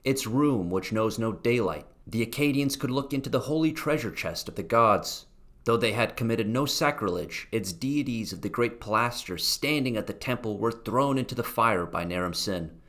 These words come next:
The cedar, cypress, juniper, and boxwood, the woods of its Geguna,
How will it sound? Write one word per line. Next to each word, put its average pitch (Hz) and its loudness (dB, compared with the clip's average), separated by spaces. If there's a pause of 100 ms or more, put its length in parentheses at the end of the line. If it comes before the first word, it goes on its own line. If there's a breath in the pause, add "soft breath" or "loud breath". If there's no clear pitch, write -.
(320 soft breath)
The 101 -2
cedar, - 2
cypress, - -2
juniper, 107 2
and - -6
boxwood, 110 0 (480 soft breath)
the 117 6
woods 131 4
of 104 2
its 104 -2
Geguna, 107 0